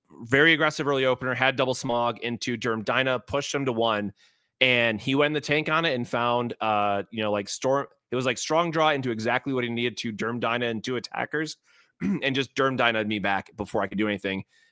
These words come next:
And the problem is I made a mistake early on because I set the wrong card in my burst because I was trying to activate Smag, and I had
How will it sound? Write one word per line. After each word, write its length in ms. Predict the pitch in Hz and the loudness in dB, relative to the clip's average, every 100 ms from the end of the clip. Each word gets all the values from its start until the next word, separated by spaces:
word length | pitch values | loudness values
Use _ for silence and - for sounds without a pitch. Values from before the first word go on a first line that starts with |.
| - | 2
And 140 | 131 | 2
the 40 | 135 | 6
problem 300 | 220 214 196 | 6 6 4
is 80 | 156 | 2
I 100 | 139 | 2
made 140 | 185 | 4
a 20 | 175 | 2
mistake 320 | - 143 - | 2 0 2
early 240 | 127 117 107 | 0 2 4
on 280 | 113 120 | 2 0
because 640 | 107 110 117 110 107 104 - | -4 -4 0 2 2 0 -2
I 120 | 110 107 | -2 -2
set 360 | - 147 160 | 0 0 0
the 80 | 135 | -2
wrong 360 | 113 117 120 104 | 0 2 2 -2
card 440 | - 107 110 107 _ _ _ _ - | 0 2 2 -2 _ _ _ _ -2
in 200 | 123 120 | 0 0
my 460 | 113 107 104 101 98 _ | 0 0 0 0 -2 _
burst 300 | 120 156 185 | -2 -2 -2
because 180 | 151 147 | -4 0
I 60 | 120 | 0
was 80 | 104 | 0
trying 260 | - 120 123 | -2 -2 0
to 60 | |
activate 320 | 120 110 104 | -2 -2 -6
Smag, 440 | - 110 107 135 139 | -4 -2 0 0 0
and 80 | 113 | -2
I 80 | |
had 360 | 110 113 107 | 2 4 2